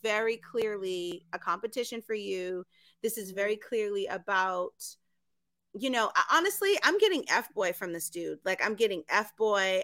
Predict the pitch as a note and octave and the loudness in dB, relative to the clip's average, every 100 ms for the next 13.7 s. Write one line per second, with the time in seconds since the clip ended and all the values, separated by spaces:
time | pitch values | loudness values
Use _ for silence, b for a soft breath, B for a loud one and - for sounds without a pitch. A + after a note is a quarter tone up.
0 | - G#3 G3+ G3+ G3 F3+ F3 F3 E3 - | 0 -2 0 2 2 0 -2 -6 -8 -12
1 | _ _ _ _ G3 A3+ A#3+ B3 A3+ A3 | _ _ _ _ 4 6 6 4 4 6
2 | G#3 G3+ G3+ - A3+ G3+ A#3+ G#3 G3 - | 6 6 4 0 0 0 -2 -2 -2 -2
3 | E4+ E4+ D4+ C#4 A3+ A3 A#3 G#3+ A3+ F#3 | 0 0 0 2 2 2 2 0 -4 -4
4 | G#3+ G#3 G3 G#3 A#3+ C4+ C4 B3 A3+ A3+ | -4 -4 -4 2 4 4 4 2 2 2
5 | A3 G#3 G#3 G3+ G3 - b b b A3+ | 4 6 6 4 2 -6 b b b -4
6 | G3+ A3 G#3+ G3+ G3+ F#3+ G3 G#3 G#3+ G3+ | 4 6 8 8 6 4 -2 2 2 2
7 | A3 G#3+ A3+ G#3+ G3+ G3 F3+ - C4+ C4 | 0 0 4 8 8 6 4 0 4 4
8 | C4+ A#3+ C4+ C#4+ C#4 C4 B3 - C4+ C4 | 4 0 2 2 2 0 -2 0 2 6
9 | C4 B3+ B3 - - _ _ _ _ _ | 6 6 2 -2 -14 _ _ _ _ _
10 | _ _ _ - B4 G#4+ A3+ G3+ F#3+ G3 | _ _ _ 2 4 4 0 2 2 2
11 | - C4+ - C#4 - C#4+ G#3+ D4+ D#4+ - | 2 2 2 2 0 -2 4 6 6 2
12 | C4+ B3 B3 - A#3 A3+ G#3 G3+ B3+ A#3 | 0 6 4 4 -2 -4 -6 -6 0 2
13 | G3 G3 F#3+ F3+ F3+ F3 | 2 2 2 2 0 -4